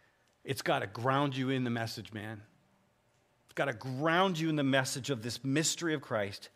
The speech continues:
It's gotta help you grow into maturity. It's gotta bring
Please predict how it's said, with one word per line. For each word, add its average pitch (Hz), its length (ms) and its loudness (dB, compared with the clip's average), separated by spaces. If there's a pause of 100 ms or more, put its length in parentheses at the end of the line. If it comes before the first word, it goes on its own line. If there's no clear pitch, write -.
(280)
It's 147 180 -2
gotta 165 300 8
help 190 480 4
you 190 280 2 (200)
grow 185 960 8 (160)
into 139 300 2
maturity. 113 680 -2 (2000)
It's 143 160 2
gotta 180 240 6
bring 165 460 0